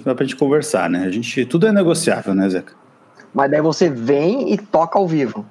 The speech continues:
Speaker 1: Isso, isso, é. Aí tem o custo do, do, claro, do transporte, o camarim, tem algumas coisas que eu, que a produção acaba pedindo.
Speaker 2: Que é hospedagem
Speaker 1: É,
Speaker 2: também, Balneário
Speaker 1: hospedagem,
Speaker 2: Camboriú.
Speaker 1: é.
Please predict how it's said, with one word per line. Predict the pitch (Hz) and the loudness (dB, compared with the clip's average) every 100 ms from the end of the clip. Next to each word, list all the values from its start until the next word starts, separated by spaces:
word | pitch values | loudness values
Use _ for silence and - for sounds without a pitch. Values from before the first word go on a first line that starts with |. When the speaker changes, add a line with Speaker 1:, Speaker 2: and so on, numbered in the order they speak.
| - _ _ - | -20 _ _ 0
Speaker 1:
Isso, | 123 110 - 87 - | 2 2 -2 -6 -4
isso, | 104 90 - 107 | -4 -2 -4 -6
é. | 87 - | -8 -10
Aí | - 107 | -4 -2
tem | 104 147 | 2 0
o | |
custo | 151 131 151 | 0 -2 0
do, | 160 | 0
do, | 147 165 160 147 - _ - | 0 -2 -2 -8 -12 _ -4
claro, | 165 160 | 0 0
do | 113 | -2
transporte, | - 120 120 120 135 123 131 113 - 120 110 113 - - - _ _ | 0 0 0 0 0 2 0 -2 -2 -2 -2 -6 -18 -20 -20 _ _
o | - | -8
camarim, | - 101 104 104 113 131 123 117 107 - | -4 0 0 2 2 2 2 0 -2 -4
tem | 101 | -2
algumas | 101 95 101 104 101 | 0 0 2 0 0
coisas | - 101 101 | 0 0 -2
que | - 110 | 0 0
eu, | 98 98 | 2 -2
que | - 98 | -2 -2
a | |
produção | - 95 - 101 | 0 0 0 2
acaba | 98 110 | 2 2
pedindo. | - 117 110 123 135 - - - | 2 2 2 2 0 -4 -12 -2
Speaker 2:
Que | 147 | 0
é | |
hospedagem | 139 - 151 131 139 156 196 | 0 0 0 2 2 2 0
Speaker 1:
É, | |
Speaker 2:
também, | 135 123 139 | -2 0 0
Balneário | 139 131 131 131 110 | 0 0 2 2 2
Speaker 1:
hospedagem, | 98 98 101 107 - 117 | 2 2 2 0 0 0
Speaker 2:
Camboriú. | 117 117 | -2 -2
Speaker 1:
é. | 104 101 104 123 | 0 2 0 -2